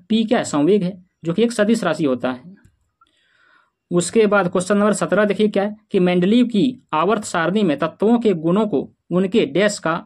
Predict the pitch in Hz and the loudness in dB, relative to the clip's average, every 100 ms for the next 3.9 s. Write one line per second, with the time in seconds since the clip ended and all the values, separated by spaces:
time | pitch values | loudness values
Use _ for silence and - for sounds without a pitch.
0 | 170 170 175 240 226 175 196 180 175 170 | -2 0 0 0 0 0 0 0 0 0
1 | 156 156 123 117 - _ _ _ _ _ | -2 -2 -4 -8 -16 _ _ _ _ _
2 | 165 156 165 220 175 160 170 226 220 190 | -2 0 2 2 2 0 2 0 0 -4
3 | - 156 202 180 165 151 190 175 180 | 0 0 0 -2 -4 -2 0 0 -2